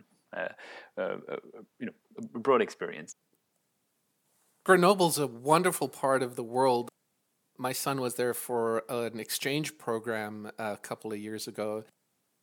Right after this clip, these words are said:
Speaker 2: and I've always <laughs> wanted to go there to ski. It's basically a skier's paradise. It's in the foothills of the Alps, isn't it?
Speaker 1: It is, absolutely. So it's, it's, it's really cool because, you know, it's, uh,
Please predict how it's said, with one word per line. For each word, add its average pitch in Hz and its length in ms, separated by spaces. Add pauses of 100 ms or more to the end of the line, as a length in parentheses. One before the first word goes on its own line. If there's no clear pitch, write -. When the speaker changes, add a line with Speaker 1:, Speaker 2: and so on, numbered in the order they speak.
(300)
Speaker 2:
and 127 100
I've 135 220
always 180 440
<laughs> - 0
wanted 160 340
to 156 100
go 139 260
there 135 240
to 120 200
ski. 127 760
It's - 240
basically 214 840
a - 60 (140)
skier's 214 520
paradise. 180 580
It's - 160
in 165 80
the 143 60
foothills 180 540
of 156 140
the 143 140
Alps, - 300
isn't 180 220
it? 123 80
Speaker 1:
It 127 120
is, 131 320
absolutely. 113 560
So - 140
it's, 92 240
it's, - 300
it's - 200
really 143 160
cool 113 360
because, 104 360
you 104 80
know, 98 240
it's, 95 300
uh, 90 200